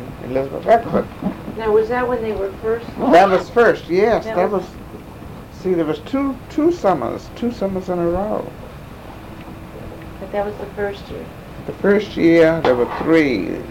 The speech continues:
Speaker 1: The next year, there was Carlotta Walls and Elizabeth Eckford.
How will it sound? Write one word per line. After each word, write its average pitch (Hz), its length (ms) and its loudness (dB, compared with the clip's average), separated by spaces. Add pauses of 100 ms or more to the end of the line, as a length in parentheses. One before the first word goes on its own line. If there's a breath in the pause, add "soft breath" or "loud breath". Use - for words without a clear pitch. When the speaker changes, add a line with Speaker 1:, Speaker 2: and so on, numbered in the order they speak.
(180)
Speaker 1:
The - 80 -6
next 156 380 0
year, 160 560 6 (1500)
there 143 80 -4
was 135 160 0
Carlotta 180 420 8
Walls 156 600 6 (140)
and 135 140 -6
Elizabeth 127 500 -4
Eckford. - 440 -4